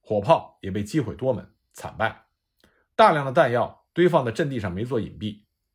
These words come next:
当场就被摧毁了数千发。为此，日军的炮兵大队长被严惩，差点就切腹谢罪。随后几天，日军也没有敢于再开炮。那在被痛击之后，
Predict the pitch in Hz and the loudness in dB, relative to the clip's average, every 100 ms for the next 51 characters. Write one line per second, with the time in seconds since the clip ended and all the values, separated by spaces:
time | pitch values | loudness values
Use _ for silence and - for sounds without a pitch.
0 | _ 165 190 110 92 107 101 - 165 98 | _ 2 2 -2 -4 -4 -4 -2 -2 -4
1 | - - 123 131 120 92 - _ _ _ | -10 -10 -6 -6 -6 -10 -18 _ _ _
2 | _ _ _ 208 185 - 55 - _ - | _ _ _ 2 2 2 -12 -18 _ -4
3 | 165 147 151 120 151 147 151 123 113 - | -2 0 -2 0 0 0 0 0 -2 -8
4 | - _ - 107 92 143 92 - _ _ | -18 _ -8 -6 -4 -6 -10 -18 _ _
5 | _ _ _ - 190 110 85 92 - 151 | _ _ _ 0 0 2 -2 -6 -4 -4
6 | 101 90 82 110 - _ _ _ _ _ | -6 -12 -10 -10 -12 _ _ _ _ _
7 | _ _ _ _ _ - 226 208 117 95 | _ _ _ _ _ 6 8 6 2 0
8 | 131 123 _ - 151 165 113 98 151 - | 0 -2 _ -6 0 0 0 -2 -2 -2
9 | - 123 98 - - 98 107 104 113 - | -8 -8 -12 -14 -8 -6 -4 -6 -8 -12
10 | _ _ _ _ _ _ _ _ _ _ | _ _ _ _ _ _ _ _ _ _
11 | _ _ 214 226 208 202 202 202 147 180 | _ _ 2 6 6 4 0 -2 0 0
12 | 190 190 165 - | -2 -2 -4 -8